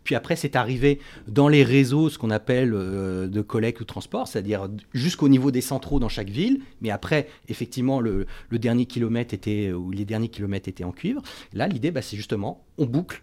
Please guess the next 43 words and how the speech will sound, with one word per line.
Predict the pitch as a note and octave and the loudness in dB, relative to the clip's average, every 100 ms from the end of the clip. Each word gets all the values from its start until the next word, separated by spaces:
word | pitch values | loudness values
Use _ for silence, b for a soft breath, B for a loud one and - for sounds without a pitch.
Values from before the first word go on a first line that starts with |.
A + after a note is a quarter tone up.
| _ | _
le, | A#2+ A#2 A2 | -2 0 2
l'ensemble | A#2+ C3 E3+ C3+ | 2 4 2 0
du | |
réseau | B2 A2 E3 | 0 2 2
qui | - | 2
était | E3+ B2 | 0 2
déjà | B2 C3+ | 4 4
fibre | - F#3+ A#2+ | 2 0 0
à, | A#2 - | -4 -4
à | G#2+ | -6
quatre-vingts | C3 - B2+ | -6 -2 0
pour | A#2+ G2 | 0 -6
cent, | - F#3 - | -4 -4 -4
on | |
le | A#2 | -4
passe | C#3+ C#3 | -4 -4
à | |
cent | B2 A#2+ | -6 -6
pour | - - | -8 -6
cent. | D3+ A3 B B B B | -4 -4 B B B B
Et, | C#3 | 4
et, | A#2+ A#2 A2+ B2 | 6 6 4 0
et, | A#2 A#2 | 0 -2
et, | - A2+ A2 G#2+ | 0 -2 0 0
et | |
effectivement, | B2+ E3+ E3+ D#3+ E3+ | 0 0 0 -2 -2
pourquoi | - C#3+ F#3+ | -6 -4 -2
l'immense | A#2 C3+ E3 - | 0 0 0 0
avantage | C3+ C3+ C#3 | 0 2 0
de | A2+ | 0
la | G#2+ | -2
fibre, | - A3+ F3 B B | -2 -2 -2 B B
c'est | - D3 | -6 -4
que | C#3 C#3 | 0 -2
déjà | A#2+ A2+ C#3 D#3+ | -2 0 2 4
d'une | D3+ | 2
part, | D3+ D3+ D3 A2 - b b | 2 2 0 -2 -8 b b
en | C3+ | -6
tout | - | -4
cas | - | -4
pour | D#3 B2 | -4 -2
des | B2 B2+ | 0 0
as-, | B2+ | -2